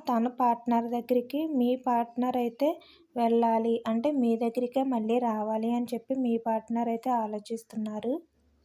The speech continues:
మీ పార్ట్నర్ లైఫ్ అయితే ప్రజెంట్ థర్డ్ పర్సన్ దగ్గర ఈ విధంగానే ఉంది. థర్డ్ పర్సన్ అయితే మీ పార్ట్నర్ని అయితే చాలా బాధపడుతున్నారు,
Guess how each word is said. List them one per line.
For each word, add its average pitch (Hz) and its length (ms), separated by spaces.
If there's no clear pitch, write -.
మీ 254 120
పార్ట్నర్ 240 580
లైఫ్ 233 300
అయితే 226 260
ప్రజెంట్ 233 500
థర్డ్ 220 280
పర్సన్ 220 440
దగ్గర 220 300
ఈ 247 160
విధంగానే 214 640
ఉంది. 214 320
థర్డ్ 233 260
పర్సన్ 240 340
అయితే 233 220
మీ 247 160
పార్ట్నర్ని 226 640
అయితే 220 260
చాలా 233 380
బాధపడుతున్నారు, 220 880